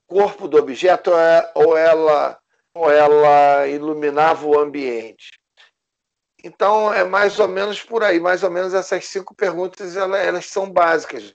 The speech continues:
mas elas dão abertura para muitas outras perguntas e, ao mesmo tempo,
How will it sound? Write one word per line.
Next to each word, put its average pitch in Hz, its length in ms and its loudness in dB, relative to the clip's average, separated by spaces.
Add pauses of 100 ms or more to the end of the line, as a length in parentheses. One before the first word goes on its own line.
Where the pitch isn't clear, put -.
mas 147 280 -6 (160)
elas 180 360 0 (200)
dão 185 440 -4
abertura 175 800 -6 (560)
para 160 180 -2
muitas 180 640 -2
outras 151 420 2
perguntas 160 640 -4
e, 190 60 0
ao 180 100 -2
mesmo 190 340 -6
tempo, 208 480 -10